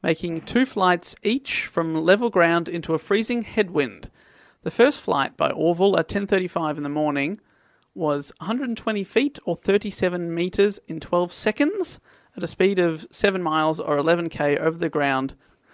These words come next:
Uh, the fourth flight was the longest of the day. The distance over the ground was measured to be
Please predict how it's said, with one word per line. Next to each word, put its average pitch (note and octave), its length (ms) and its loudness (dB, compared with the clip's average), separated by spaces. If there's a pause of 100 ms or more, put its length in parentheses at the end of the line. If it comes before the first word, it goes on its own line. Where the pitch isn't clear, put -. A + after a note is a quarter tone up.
(640)
Uh, F3 60 6
the F3 100 2
fourth C4 300 2
flight G3+ 280 4
was F#3+ 120 -4
the F3 100 0
longest G3+ 340 -2
of F3 80 -4
the F3 80 -2
day. G3 360 4
The G3 160 -4
distance G3+ 420 -4
over F3+ 160 2
the F3 80 2
ground E3 300 4
was D#3+ 160 -4
measured F3 320 0
to E3 80 -2
be D3+ 340 4